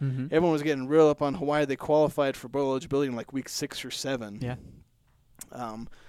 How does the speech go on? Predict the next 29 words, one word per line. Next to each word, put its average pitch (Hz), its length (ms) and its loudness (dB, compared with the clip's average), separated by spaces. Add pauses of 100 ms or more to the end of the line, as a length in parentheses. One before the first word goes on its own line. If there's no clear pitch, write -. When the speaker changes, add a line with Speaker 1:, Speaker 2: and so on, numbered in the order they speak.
(160)
Speaker 2:
'cause - 100 -14
they 135 60 -2
went, 131 240 -6
they 139 80 -6
started, 139 280 0
like, 120 160 -6
six - 300 -8
and 135 120 -6
one 139 240 -4
or 98 100 -14
six - 280 -8
and 135 100 -6
oh 143 60 -4
or 120 80 -8
something 110 220 -14
like 101 160 -16
that. 92 240 -14 (220)
Speaker 1:
Yeah. 131 180 -12 (380)
Speaker 2:
And 202 140 2
Utah 185 220 4
State 156 260 2
blew 151 120 -2
'em 143 80 0
out 139 100 2
of 135 80 -4
the 131 60 -6
water 127 360 -4
in 147 220 0
Hawaii. 104 540 -6